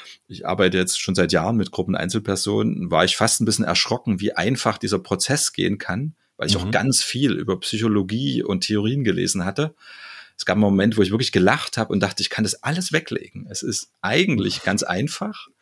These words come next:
Speaker 1: Das nicht Einfache ist es, dass wir alle unangenehme Gefühle nicht fühlen wollen.
Speaker 2: Mhm.
Speaker 1: Also das ist das Schwierige daran, aber
Speaker 2: Mhm.
Speaker 1: von der Theorie her ist es extrem simpel. Ja.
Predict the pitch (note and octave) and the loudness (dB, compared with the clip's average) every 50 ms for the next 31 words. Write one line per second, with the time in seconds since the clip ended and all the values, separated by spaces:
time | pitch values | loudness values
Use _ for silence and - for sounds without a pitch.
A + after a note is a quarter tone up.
0 | - - - - - - - - _ - F#2 F2+ - G#2 F2+ - - F#2 B2 F3 | -20 -20 -20 -20 -20 -20 -20 -16 _ -4 0 4 4 6 4 4 2 2 4 4
1 | F#3+ F#3 - B2 G#2+ G#2+ F#2 F2+ G2 - C3+ A#2+ - A#2+ G#2 - - G#2 G2+ - | 4 4 2 2 4 4 4 4 4 2 0 2 2 2 2 4 4 2 2 2
2 | - G#2 C3 C#3+ B2 - - C#3 D3 C3 A#2 A#2 - G#2 A2 A2 A2 A2+ A2 G#2 | 2 0 0 0 0 2 2 2 2 2 2 2 0 2 0 2 0 0 -2 -2
3 | - - - B2+ A2 G#2 F#2+ - - - - F#3 A#3 G3+ G#2+ - F#2 - A2+ - | -2 -2 0 0 0 0 -2 -2 -4 -2 -2 0 0 0 0 -2 -6 -6 -6 -8
4 | F2+ F2+ - _ _ _ _ _ - - G2 F2+ F2 E2 E2+ D#2+ F2+ F2+ A2+ B2+ | -10 -12 -14 _ _ _ _ _ -10 -8 -6 -6 -4 -4 -2 0 0 2 2 2
5 | - F#3+ - - - - - E3+ A3 C#4+ A#3+ G#2+ - - - F2 E2+ - F2 E2+ | 2 0 0 0 -2 -2 -2 0 0 2 2 2 0 0 -2 -2 -2 -2 -2 -2
6 | F#2 - - - F2+ F2+ G2 G2 F#2 - - - G#2+ F#2+ F2+ F2+ - - - - | -4 -6 -6 -6 -4 -2 -2 -4 -4 -4 0 0 2 2 2 -2 -4 -8 -10 -2
7 | - F#2+ F2+ F#2 F#2 - - A2+ G#2+ G#2 F#2+ A2 D3 G3+ F#3+ C#3+ G#2 F#2 G#2 - | -2 0 0 0 0 0 2 4 4 6 6 6 6 4 4 0 -2 -2 -2 0
8 | - - - - - - - - - - G#2+ G#2+ G2+ G2 G#2 A2 A2 - - D#2+ | 2 2 2 2 -2 -4 -4 -4 -6 -4 -6 -4 -2 -2 -4 -4 -4 -8 -12 -14
9 | E2+ F#2 _ _ _ _ _ _ _ - F#2 | -14 -16 _ _ _ _ _ _ _ -18 -16